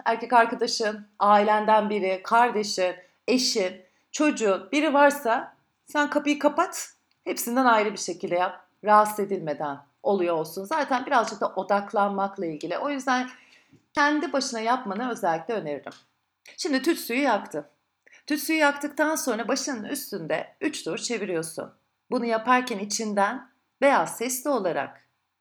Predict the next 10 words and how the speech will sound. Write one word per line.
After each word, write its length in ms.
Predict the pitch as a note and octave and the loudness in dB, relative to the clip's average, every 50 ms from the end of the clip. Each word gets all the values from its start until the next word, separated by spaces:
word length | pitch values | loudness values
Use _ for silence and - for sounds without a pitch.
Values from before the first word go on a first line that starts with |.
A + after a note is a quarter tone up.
| _ _ _ | _ _ _
"İyi 300 | A3 A#3+ C4+ - - _ _ _ - | -10 -8 -8 -10 -12 _ _ _ -12
düşüncelerimi 720 | A3 G#3+ A#3+ A#3 A3+ G#3+ A#3 A3+ A3 G#3+ A3 A#3 B3+ A3+ | -10 -8 -8 -8 -6 -6 -4 -4 -4 -4 -4 -4 -4 -4
mühürlüyorum. 720 | G3+ E3+ E3 E3 F3 E3+ E3 F#3 F#3 G3 G3 E3 - - _ _ _ _ _ _ _ _ _ _ _ - | -4 -4 -4 -4 -6 -4 -4 -4 -4 -4 -4 -4 -8 -12 _ _ _ _ _ _ _ _ _ _ _ -2
Bana 460 | F3 F3+ G3 G#3 A#3 C4 - - _ _ _ _ _ _ _ _ - G3 | 0 0 0 -2 -4 -6 -10 -16 _ _ _ _ _ _ _ _ -2 0
doğru 300 | G3+ G3+ G3 G3+ G3+ B3 | 2 2 2 2 2 0
akan 560 | - - G3+ G3+ - G#3+ A3 A3+ A3 G#3+ - - | 0 -2 -4 -6 -6 -8 -8 -8 -8 -12 -12 -12
huzuru 640 | F3+ D#3+ E3+ F#3 F3 E3+ E3 F#3 G#3+ C4 D4 - _ _ _ _ _ _ _ _ - | -10 -8 -6 -4 -4 -2 -2 -4 -4 -6 -8 -12 _ _ _ _ _ _ _ _ -8
ve 80 | F3+ | -8
sakinliği 1040 | F3+ - - - F#3+ F#3+ F#3+ F#3+ F#3+ - F#3+ F3 F3 E3+ E3 E3 E3+ F#3 G3+ - - - | -8 -8 -8 -4 -2 -2 -2 -4 -6 -10 -14 -12 -12 -10 -10 -10 -10 -10 -12 -14 -14 -12
mühürlüyorum." 600 | F3 F3+ F3 D#3+ D3+ C#3 C#3+ C3+ C3 - - | -10 -8 -6 -6 -6 -6 -6 -6 -6 -8 -12